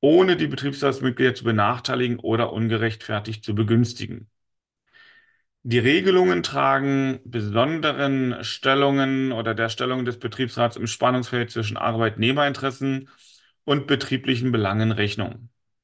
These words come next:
Sie reflektieren zugleich auch den Grundsatz, dass die Ausübung des Betriebsrats nicht zu einem finanziellen Nachteil führen darf.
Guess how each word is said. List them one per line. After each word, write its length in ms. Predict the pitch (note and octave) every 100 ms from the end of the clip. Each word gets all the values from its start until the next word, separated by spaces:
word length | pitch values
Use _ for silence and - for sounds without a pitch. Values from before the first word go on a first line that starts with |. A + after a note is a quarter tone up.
| _ _ _ _ _ _ _
Sie 180 | - A#2+
reflektieren 720 | B2 A#2 B2 A2 - C#3 E3+
zugleich 440 | E3+ D#3 C3+ B2+ C#3+
auch 80 | A#2+
den 180 | C#3+
Grundsatz, 800 | A#2+ A#2+ C3+ C#3 D3+ - - - _ _ _
dass 180 | - A#2
die 220 | - -
Ausübung 520 | - C3+ C#3 C#3+ C3+
des 160 | B2 A2
Betriebsrats 1080 | A#2 A2 B2 C3+ - B2 B2 B2 - - _ _ - _ -
nicht 460 | A#2 C3+ - -
zu 140 | - C3
einem 300 | A#2 A#2+ A2
finanziellen 580 | A#2 A#2 A2 G#2+ G#2+
Nachteil 500 | G2+ F2+ F#2 - A2
führen 440 | G#2+ - F2+ F#2+ G2
darf. 440 | F2 E2+ E2+ -